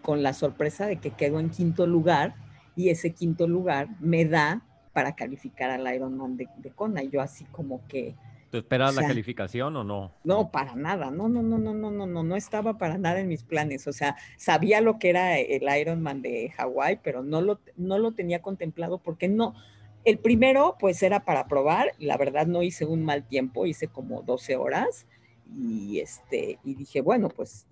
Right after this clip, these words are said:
Speaker 1: no está tan mal para hacer mi primer Ironman, y, y, pero quiero mejorar". Y siempre, o sea, siempre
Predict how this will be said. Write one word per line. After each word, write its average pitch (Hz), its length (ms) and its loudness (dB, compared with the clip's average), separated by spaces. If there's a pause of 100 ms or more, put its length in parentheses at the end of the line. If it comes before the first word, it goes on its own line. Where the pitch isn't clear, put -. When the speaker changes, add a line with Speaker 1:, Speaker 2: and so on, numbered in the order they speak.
Speaker 1:
no 143 120 -4
está 143 240 -4
tan 139 180 -8
mal 139 160 -4
para 143 160 -4
hacer 143 180 -8
mi 147 120 -6
primer 147 340 -4 (120)
Ironman, 147 600 -4
y, 139 300 -6 (160)
y, - 100 -12
pero 131 240 0
quiero 143 220 2
mejorar". 180 520 0 (380)
Y 180 100 0
siempre, 208 640 2
o 165 60 -4
sea, 185 160 0
siempre 226 580 2